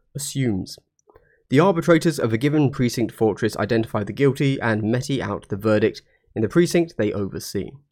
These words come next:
This may be a section of a single hive city, a portion of an inhabited continent, or even an entire planet. Within its bounds, there may be one precinct fortress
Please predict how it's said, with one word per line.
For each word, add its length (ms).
This 180
may 200
be 140
a 60
section 480
of 140
a 60
single 340
hive 220
city, 340
a 60
portion 480
of 160
an 60
inhabited 580
continent, 420
or 180
even 380
an 100
entire 440
planet. 460
Within 220
its 160
bounds, 520
there 140
may 240
be 120
one 380
precinct 460
fortress 520